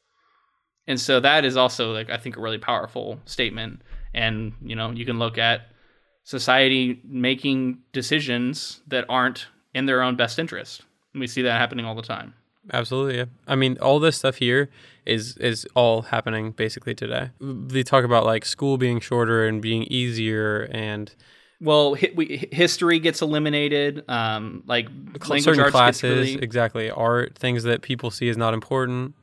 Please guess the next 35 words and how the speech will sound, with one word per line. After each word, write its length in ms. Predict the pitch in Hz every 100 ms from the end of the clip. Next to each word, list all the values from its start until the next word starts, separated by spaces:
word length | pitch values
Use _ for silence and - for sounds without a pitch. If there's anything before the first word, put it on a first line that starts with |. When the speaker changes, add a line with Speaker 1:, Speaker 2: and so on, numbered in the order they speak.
| _ _ 139
Speaker 1:
I 60 |
think 160 | 147 196
there's 180 | 143 131
a 60 |
really 320 | 120 151 190 165
strong 540 | - 151 135 127 127
element 480 | 127 131 123 117 113
of 560 | 117 117 110 113 - _ _ _ _ 139
anti-intellectual-, 920 | 139 143 135 131 127 117 120 - - -
anti-intellectualism, 1400 | 156 165 180 175 170 147 139 135 135 135 113 110 107 120
'cause 100 | 131
there's 140 | 123 127
a 40 |
big 280 | 143 143 -
thing 160 | 147
about, 320 | 131 123 117 113
like, 240 | 113 117
the 80 | 120
smart 380 | 147 131 127 -
kid 340 | 143 143 143
and 100 | 113
how 140 | 117
he 80 | 120
gets 180 | 120 117
bullied 500 | - 123 131 135 135 _ _ _ _ _ _ -
and 140 | 123
how 360 | 120 127 123 117
the 140 | 113
smart 300 | 110 147 139 -
kid 220 | 139 131
makes 180 | 113 123
other 160 | 127
people 240 | 123 127 113
feel 220 | 131 117
inferior. 680 | 113 135 143 143 151 156